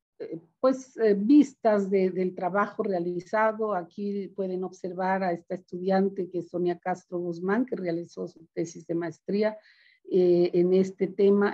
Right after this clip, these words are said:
específico a través de, pues, caminatas, colectas, eh,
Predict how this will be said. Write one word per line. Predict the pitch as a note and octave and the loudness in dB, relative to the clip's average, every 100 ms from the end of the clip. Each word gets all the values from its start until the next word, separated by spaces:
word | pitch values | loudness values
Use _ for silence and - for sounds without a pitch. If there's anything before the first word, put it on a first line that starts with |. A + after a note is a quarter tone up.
| - | -4
específico | F3 - F#3 - G3+ - F#3+ - G3+ G3+ _ _ _ | -10 -10 -12 -8 -8 -8 -10 -2 -2 -2 _ _ _
a | F3 F3 | -8 -4
través | F3+ F3 F#3+ F#3+ F#3 | -2 2 2 0 2
de, | G3 G3 | 2 0
pues, | G3 G3 G3 G3 - | -2 0 2 0 -2
caminatas, | - F#3 F3 F#3 F#3 F#3+ G3 F#3 | -6 -4 -2 -2 -2 -4 -6 -8
colectas, | - F3 F3 F#3 F#3 - F#3 F3+ F3 | -6 -6 -4 -4 -8 -6 -4 -4 -6
eh, | F3 E3 D#3+ | -6 -4 -6